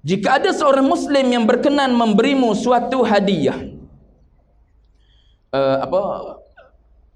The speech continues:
Ali Zainal Abidin As-Sajjad. Ali Zainal Abidin As-Sajjad. Ali Zainal Abidin ni adalah keturunan Rasulullah. Bukan Ali Zainal Abidin ni.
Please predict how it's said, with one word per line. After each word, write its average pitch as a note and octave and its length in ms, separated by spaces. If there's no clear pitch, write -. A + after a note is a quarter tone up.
Ali F3+ 320
Zainal E3+ 320
Abidin E3 560
As-Sajjad. C#3 560
Ali D#3+ 320
Zainal D3 400
Abidin F3 480
As-Sajjad. - 400
Ali B2 240
Zainal B2+ 240
Abidin C#3 400
ni D#3 80
adalah C3 240
keturunan C#3+ 480
Rasulullah. B2 800
Bukan C3+ 240
Ali B2+ 160
Zainal C3+ 240
Abidin C#3+ 320
ni. A3 100